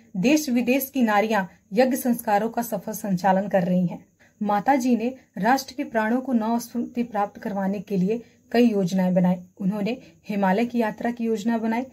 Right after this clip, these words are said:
राष्ट्रव्यापी अश्वमेध महायज्ञ की घोषणा की तथा मिशन को जन जन तक पहुंचाने के लिए विश्व यात्रा प्रारंभ की। माता जी महाशक्ति हैं, उनमें ममता की भी शक्ति है,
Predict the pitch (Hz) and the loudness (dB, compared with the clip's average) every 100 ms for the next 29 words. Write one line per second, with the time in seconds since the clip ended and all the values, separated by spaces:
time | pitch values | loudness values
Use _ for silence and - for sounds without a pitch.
0 | _ _ - 185 285 - 254 240 226 240 | _ _ -4 2 2 0 -2 0 0 -2
1 | - 226 - 226 226 190 202 185 233 233 | -6 -8 -4 -2 -2 -2 -4 -2 0 2
2 | 196 233 240 240 240 - - - 220 - | 2 -2 -2 0 -2 -2 -6 -2 -2 0
3 | 254 254 285 302 _ _ _ - 220 247 | -2 -2 -6 -8 _ _ _ -6 -4 -2
4 | 277 - _ _ _ - 247 339 339 330 | -4 -6 _ _ _ -2 0 2 0 2
5 | 277 233 233 269 262 254 233 220 220 220 | 4 4 4 2 -4 -4 -4 -2 -2 0
6 | 240 226 214 185 208 214 185 180 196 180 | -2 -2 -2 -2 -4 -2 -2 0 -4 -2
7 | 185 180 175 170 202 254 - _ _ _ | 0 4 2 2 -6 -12 -14 _ _ _
8 | _ - - _ 220 214 208 247 240 285 | _ -20 -20 _ 0 0 2 0 2 0
9 | 202 180 214 240 214 - 196 180 185 190 | 2 0 0 -2 -4 -8 -6 -2 -2 -4
10 | _ - _ _ 233 233 262 214 208 196 | _ -20 _ _ 4 4 4 2 0 -4
11 | 247 247 240 233 - 180 - 202 185 | -4 -4 0 0 0 -8 -8 -2 -2